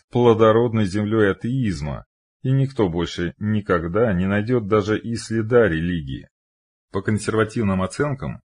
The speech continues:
в ходе этой кампании до смерти были замучены сорок две тысячи священников.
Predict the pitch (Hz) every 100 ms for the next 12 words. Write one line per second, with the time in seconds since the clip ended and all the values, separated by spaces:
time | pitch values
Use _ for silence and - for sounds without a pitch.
0 | _ _ - 117 98 85 85 87 85 -
1 | 110 104 76 - _ _ _ _ 85 87
2 | - 101 107 - 71 82 98 98 104 110
3 | - 101 98 69 - 120 131 107 87 90
4 | 98 - 90 90 85 92 - 110 - -
5 | 127 85 67 -